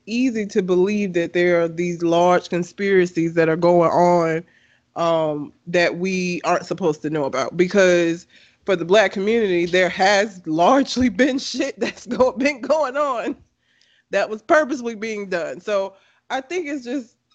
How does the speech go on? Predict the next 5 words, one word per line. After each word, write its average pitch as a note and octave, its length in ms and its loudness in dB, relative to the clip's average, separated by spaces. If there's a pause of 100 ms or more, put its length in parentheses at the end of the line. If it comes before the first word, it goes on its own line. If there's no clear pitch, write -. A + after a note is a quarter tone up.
(800)
<sighs> - 440 -20
maybe, A#3 380 -6
like, A3+ 200 -2
a F3 80 -2
natural F#3 1080 -4